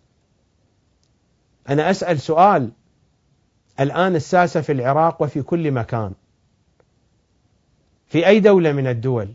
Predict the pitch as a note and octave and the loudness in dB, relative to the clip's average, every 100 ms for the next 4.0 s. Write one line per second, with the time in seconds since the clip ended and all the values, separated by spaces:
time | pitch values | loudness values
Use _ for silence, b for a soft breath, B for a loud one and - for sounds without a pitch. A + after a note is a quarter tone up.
0 | - - D#3+ E3 D#3 F3 G3+ F#3+ E3+ D3+ | -10 -2 2 2 2 0 0 0 0 -4
1 | - D3+ F3+ G3+ F#3+ _ _ _ C#3 E3 | -4 0 4 4 2 _ _ _ -2 0
2 | C#3 D3+ C#3 F#3+ G3+ F3+ F#3 F3 - _ | 0 -2 4 6 6 4 0 -2 -8 _
3 | - C#3 E3 G3+ F#3 F3 D#3+ C#3 A#2 G#2 | -4 0 2 2 0 0 0 0 0 -4